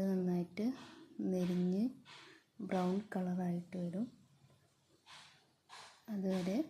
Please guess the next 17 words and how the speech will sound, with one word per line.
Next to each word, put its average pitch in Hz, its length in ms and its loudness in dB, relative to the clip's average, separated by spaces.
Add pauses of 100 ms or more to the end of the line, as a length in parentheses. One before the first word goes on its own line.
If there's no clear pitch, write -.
(160)
നമുക്ക് 190 400 0 (720)
ഇളക്കിയിട്ട് 202 840 4 (280)
ബ്രൗൺ 196 240 2 (120)
കളർ 196 340 0
ആവുന്നത് 185 520 2
വരെ 190 280 2 (1000)
ഇതിങ്ങനെ 185 520 2
തന്നെ 196 180 2
ചെയ്യാം. 190 380 0 (800)
ഏകദേശം 196 640 2
ബ്രൗൺ 202 240 4 (100)
കളർ 190 260 0
ആയി 190 300 2 (140)
വരുന്നുണ്ട്, 185 680 2 (340)
ഒന്നും 185 300 2
കൂടെ 190 240 2 (120)
ആവാനുണ്ട്. 185 580 0